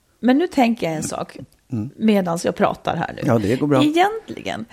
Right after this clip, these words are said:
Speaker 1: så tror jag då att den som är otrogen, den bestämmer sig i något skede för att det är värt det. Det är värt det här som kommer sen. Det är värt att jag sviker. Det är värt det. Eh, i stunden.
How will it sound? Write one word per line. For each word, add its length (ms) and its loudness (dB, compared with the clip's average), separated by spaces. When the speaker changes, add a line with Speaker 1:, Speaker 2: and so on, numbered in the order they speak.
Speaker 1:
så 280 -2
tror 460 -6
jag 220 -6
då 240 -10
att 140 -6
den 260 0
som 200 -2
är 260 2
otrogen, 880 -8
den 340 2
bestämmer 680 0
sig 300 -8
i 80 -4
något 340 -6
skede 420 -4
för 320 -8
att 100 -16
det 160 -6
är 60 -4
värt 240 -8
det. 140 -20
Det 140 4
är 40 8
värt 340 2
det 140 0
här 260 0
som 220 -10
kommer 560 -6
sen. 440 -10
Det 140 -4
är 40 0
värt 380 -2
att 140 -6
jag 80 -4
sviker. 680 -2
Det 140 0
är 60 2
värt 360 0
det. 180 -10
Eh, 280 -2
i 80 -6
stunden. 840 -2